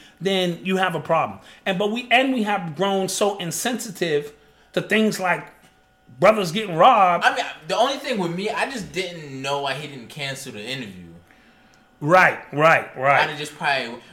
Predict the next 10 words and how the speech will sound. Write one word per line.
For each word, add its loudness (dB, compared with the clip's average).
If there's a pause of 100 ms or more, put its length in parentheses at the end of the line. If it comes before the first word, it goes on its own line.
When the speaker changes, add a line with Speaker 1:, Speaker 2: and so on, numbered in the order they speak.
Speaker 2:
but 0
you -4
know 2
what 0
was, -4 (1160)
um, -2
what 0
I 2
appreciated -6
from -14